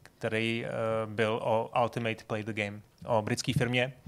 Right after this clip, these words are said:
Vlastně to bylo poprvé, co jsem si já přečetl o tom, že, nebo co jsem si uvědomil, že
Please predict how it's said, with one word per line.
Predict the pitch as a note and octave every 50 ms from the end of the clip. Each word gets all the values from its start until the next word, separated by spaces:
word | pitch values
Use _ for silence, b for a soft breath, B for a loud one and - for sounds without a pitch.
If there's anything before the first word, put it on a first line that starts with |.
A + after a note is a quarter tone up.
| B B B B B B B B B
Vlastně | G#2+ - - - F3
to | D3+ D3+
bylo | E3 D#3
poprvé, | - D3+ C#3+ - D3+ E3 D#3+
co | - -
jsem | C#3 - D#3+ C#3
si | - E3
já | D#3 C#3+ D3+
přečetl | - - D3 - E3 D3+ D3+
o |
tom, | D3 D#3 D3+ C#3+
že, | D#3 D#3+
nebo | C3+ D3+ C#3 C3 - - D3+
co | C#3 - -
jsem | D3+ D3+
si | C#3+ D3+
uvědomil, | C#3 C#3 C#3 C#3+ C#3+ C#3+ C#3+
že | C#3 D3 D3 C#3